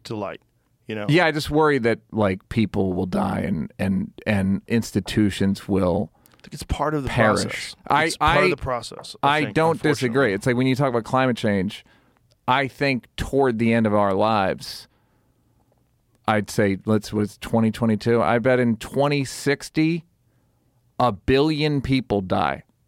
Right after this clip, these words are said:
Speaker 2: in a decade from
Speaker 1: From climate change.
Speaker 2: Yeah.
Speaker 1: Um, I don't know where you pulled that number out of your
Speaker 2: I,
Speaker 1: ass.
Speaker 2: I just, it's
Speaker 1: I don't think
Speaker 2: round.
Speaker 1: anybody thinks it's that high.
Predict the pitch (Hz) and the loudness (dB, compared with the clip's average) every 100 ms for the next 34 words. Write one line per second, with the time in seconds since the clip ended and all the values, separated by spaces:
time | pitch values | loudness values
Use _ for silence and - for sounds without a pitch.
0 | _ _ _ - 110 98 95 98 - 65 | _ _ _ -2 0 0 0 -2 -4 -6
1 | - _ _ _ _ _ - - 104 98 | -8 _ _ _ _ _ -10 -2 0 2
2 | 95 85 - _ _ _ _ _ _ _ | 0 -4 -8 _ _ _ _ _ _ _
3 | - 135 - 117 92 - 98 117 110 - | -8 -8 -6 -8 -10 -16 -8 -2 -2 -2
4 | _ _ _ _ _ _ _ - 160 156 | _ _ _ _ _ _ _ -4 -2 0
5 | 151 151 - 160 147 131 127 113 127 117 | -2 -4 -4 -4 -2 -4 -4 -6 -6 -6
6 | 107 117 117 120 113 107 151 156 147 113 | -8 -10 -8 -8 -2 -2 0 0 -2 -4
7 | 143 123 - 123 117 139 107 104 110 113 | -4 -4 -2 0 0 0 0 0 2 2
8 | 113 113 110 117 110 120 - 117 113 113 | 2 0 -4 -12 -12 -14 -10 -8 -8 -10
9 | 107 | -12